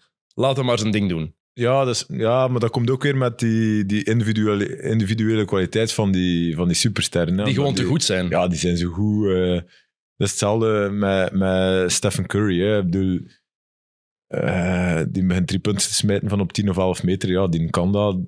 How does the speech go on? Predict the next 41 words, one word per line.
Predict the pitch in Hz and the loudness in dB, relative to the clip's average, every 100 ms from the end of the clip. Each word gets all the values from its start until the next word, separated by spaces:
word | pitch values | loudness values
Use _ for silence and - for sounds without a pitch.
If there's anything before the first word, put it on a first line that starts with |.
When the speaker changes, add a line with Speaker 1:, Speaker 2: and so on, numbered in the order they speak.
| - | -6
Speaker 2:
die | 90 95 | -4 -2
gooit | 92 87 | -2 -2
ze | - | 0
binnen. | 80 90 101 87 - 85 - | 0 2 0 -2 -4 -6 -6
Eh, | - 87 87 85 87 87 | -4 0 2 2 2 2
dat | 95 | 2
is | 92 | 0
soms | 98 90 | -2 -2
ook | 104 | -2
maar | 101 101 | 0 0
één | 101 101 | 0 0
dribbel | 92 104 110 | 0 0 0
of | 101 - | 0 -2
weet | 98 107 | -2 -2
ik | 98 | -2
veel | 95 | 0
wat. | 95 107 98 | 2 2 2
En | 87 | 0
het | 85 | 0
is | 87 - | -2 -2
poef. | 104 92 - _ - | -2 -4 -8 _ -4
Als | 90 - | -4 -2
hij | 85 | -2
ze | 73 | 0
binnengooit, | 87 104 104 - | 0 0 0 -2
is | 90 | -4
het | - | -2
top. | 104 110 - | -4 -2 -4
Als | 90 | -4
hij | - | -2
ze | 147 | 0
mist | 165 98 | 0 0
natuurlijk, | 107 - 107 101 98 | -4 -2 -2 -2 -2
is, | 90 - | -6 -6
is | 87 | -8
het | - | -4
misschien | 98 - 92 | -4 -2 0
wel | 87 85 | 0 0
iets | - | -2
anders, | 95 113 110 | -2 -2 -2
maar | 87 82 | -2 -4